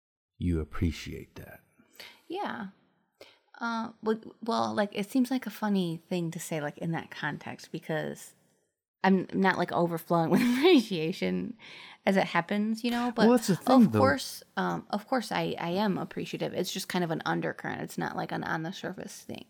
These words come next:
Speaker 2: It's not something I even, like, consciously think about.
Speaker 1: Well, and I think that one, too, I think you had kind of been a little bit bratting that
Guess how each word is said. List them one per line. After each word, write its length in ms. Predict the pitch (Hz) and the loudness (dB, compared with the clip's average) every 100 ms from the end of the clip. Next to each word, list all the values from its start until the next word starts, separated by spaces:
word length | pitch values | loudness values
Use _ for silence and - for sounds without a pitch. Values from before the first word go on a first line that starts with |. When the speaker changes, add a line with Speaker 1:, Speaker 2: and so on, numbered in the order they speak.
| - | -4
Speaker 2:
It's 200 | 196 196 | -2 0
not 140 | 196 | 0
something 200 | - 180 | 2 0
I 60 | 165 | 0
even, 200 | 165 160 | -2 -4
like, 120 | - | -8
consciously 440 | - 175 190 - - | -8 -8 -8 -8 -10
think 340 | - 175 185 | -4 -2 -2
about. 260 | - - - - - - _ _ _ - - _ _ _ _ _ - - - _ | -6 -10 -14 -20 -20 -20 _ _ _ -18 -18 _ _ _ _ _ -20 -20 -20 _
Speaker 1:
Well, 180 | 165 165 | 4 6
and 180 | 135 131 | 6 4
I 100 | 123 | 2
think 240 | 113 180 180 | 4 2 4
that 200 | 110 - | 2 2
one, 140 | 104 | 0
too, 340 | - 120 101 95 | 2 4 4 4
I 120 | 95 | 0
think 320 | 85 117 110 | -2 -2 0
you 100 | 92 | 0
had 120 | 90 - | 0 -2
kind 340 | 95 101 95 | 0 2 2
of 200 | 82 76 | 0 -4
been 160 | 87 85 | -4 -4
a 60 | |
little 240 | 82 92 87 | 0 0 0
bit 320 | 87 - - | -4 -10 -8
bratting 540 | 85 85 85 78 - | -4 -4 -4 -8 -14
that 160 | - - | -16 -16